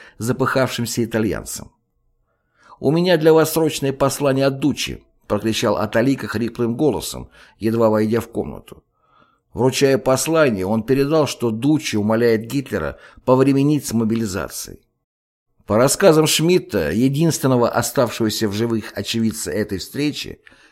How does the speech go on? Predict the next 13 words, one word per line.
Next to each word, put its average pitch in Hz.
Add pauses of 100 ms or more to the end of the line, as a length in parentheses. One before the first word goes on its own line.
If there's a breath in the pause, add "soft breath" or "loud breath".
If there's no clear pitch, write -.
(100)
именно 156
тогда 156
было 123
принято 117
решение 104
о 101
мире. 73 (800 loud breath)
Наступил 175
полдень, 107
до 110
истечения 127
срока 123
ультиматума, 117